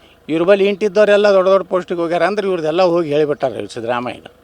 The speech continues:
ಇಂಥ ಪೊಲೀಸ್ ಅಧಿಕಾರಿಗಳು ಇಟ್ಕೊಂಡಾರ ಇವರು. ಆ ಹಿತೇಂದ್ರ ಮನುಷ್ಯತ್ವನೇ ಇಲ್ಲ ಅವನಿಗೆ. ಹೇಳಿ ನಾವು ವಿಧಾನಸಭೆದಾಗೆ ಚಾಲೆಂಜ್ ಮಾಡೀನಿ ಅವನಿಗೆ, "ನೀ ಎಲ್ಲಿ ಹೋಗೋದಿಲ್ಲಪ್ಪ" ಅಂತಾಳೆ.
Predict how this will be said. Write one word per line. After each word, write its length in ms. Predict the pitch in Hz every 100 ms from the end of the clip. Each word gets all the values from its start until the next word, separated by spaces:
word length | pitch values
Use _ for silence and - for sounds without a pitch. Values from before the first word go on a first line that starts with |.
| _ _ _ _ _ _ _ _ -
ಇಂಥ 140 | 131
ಪೊಲೀಸ್ 380 | 175 151 165 165
ಅಧಿಕಾರಿಗಳು 460 | 165 147 156 165 196
ಇಟ್ಕೊಂಡಾರ 400 | 156 147 135 123
ಇವರು. 340 | 95 92 113 _ _ _ _ _ _ _ _ _ _ _ -
ಆ 40 |
ಹಿತೇಂದ್ರ 540 | 120 123 - 190 208 190 127 127 170 - - _ _ _ - 120
ಮನುಷ್ಯತ್ವನೇ 640 | 139 156 - 196 214 196
ಇಲ್ಲ 140 | 175 151
ಅವನಿಗೆ. 260 | 120 113 - _ _ _ _ _ _ _ _ _ _ _ _ _ _ _ -
ಹೇಳಿ 220 | 147 214
ನಾವು 200 | 226 190
ವಿಧಾನಸಭೆದಾಗೆ 600 | 156 180 - 185 185 175
ಚಾಲೆಂಜ್ 340 | 160 147 156
ಮಾಡೀನಿ 280 | 151 143 131
ಅವನಿಗೆ, 260 | 110 90 95 _ _ _ _ _ _ _ _ _ _ _
"ನೀ 60 | 127
ಎಲ್ಲಿ 180 | 131 160
ಹೋಗೋದಿಲ್ಲಪ್ಪ" 540 | 160 151 151 143 -
ಅಂತಾಳೆ. 280 | 117 - -